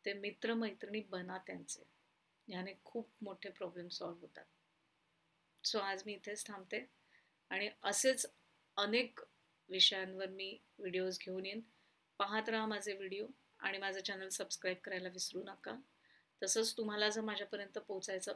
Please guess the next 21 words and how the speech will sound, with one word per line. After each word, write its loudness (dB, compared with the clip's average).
असेल 0
तर 2
माझा 0
ईमेल 2
आयडी 0
आहे -6
मंगल 0
डॉट -2
एम 0
जोशी 2
ॲट -4
जीमेल 0
डॉट -2
कॉम -2
आणि 4
माझी 2
वेबसाईट 4
आहे 0
डब्ल्यू 0
डब्ल्यू 0
डब्ल्यू 0